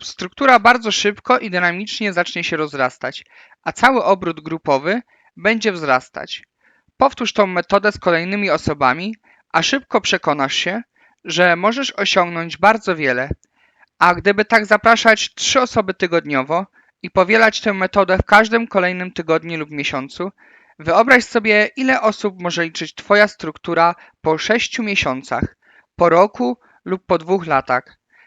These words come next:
Z tak dużym zespołem możesz naprawdę wiele. Podsumowując, tworząc zespół dystrybutorów, nie tylko świetnie zarabiasz, ale poznajesz nowych ludzi, zawierasz nowe przyjaźnie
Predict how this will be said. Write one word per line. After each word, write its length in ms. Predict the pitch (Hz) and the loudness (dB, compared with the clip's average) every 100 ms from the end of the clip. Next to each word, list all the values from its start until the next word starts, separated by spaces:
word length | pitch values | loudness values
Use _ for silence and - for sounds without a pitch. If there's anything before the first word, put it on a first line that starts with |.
| _ | _
Z 180 | - - | -20 2
tak 220 | 233 254 | 4 4
dużym 340 | 226 214 196 165 | 0 -2 -2 -2
zespołem 580 | 165 - 180 175 180 - - | -4 2 4 4 0 -8 -10
możesz 300 | 160 156 156 | -6 -6 -2
naprawdę 480 | 147 - 208 196 165 | 0 4 4 2 -2
wiele. 380 | 143 120 120 - _ _ _ _ _ _ _ _ _ - | 0 -2 -2 -8 _ _ _ _ _ _ _ _ _ 0
Podsumowując, 920 | 254 - 214 156 131 120 120 - - _ _ _ | 0 0 -2 0 0 -4 -4 -8 -20 _ _ _
tworząc 460 | - 247 254 226 180 | 0 2 4 0 0
zespół 340 | 208 - 185 | -2 -2 -6
dystrybutorów, 880 | 170 190 - 160 147 143 139 160 - _ _ | -4 -4 -6 -8 -4 -2 -2 -2 -10 _ _
nie 140 | 185 226 | -6 0
tylko 300 | 302 - 190 | 0 2 0
świetnie 440 | - 170 - 147 | 0 -2 -2 -2
zarabiasz, 600 | 139 127 123 147 180 - - _ - | 2 4 4 2 0 -4 -10 _ 0
ale 180 | 202 233 | 4 4
poznajesz 500 | 220 196 208 180 160 | 2 2 4 4 2
nowych 280 | 147 131 139 | -2 -4 -4
ludzi, 400 | 151 160 180 - _ _ | -6 -6 -8 -10 _ _
zawierasz 460 | 147 160 165 170 156 | -2 0 2 2 2
nowe 220 | 147 139 | 0 0
przyjaźnie 720 | - 147 151 180 185 180 175 | -2 0 2 2 0 -4 -6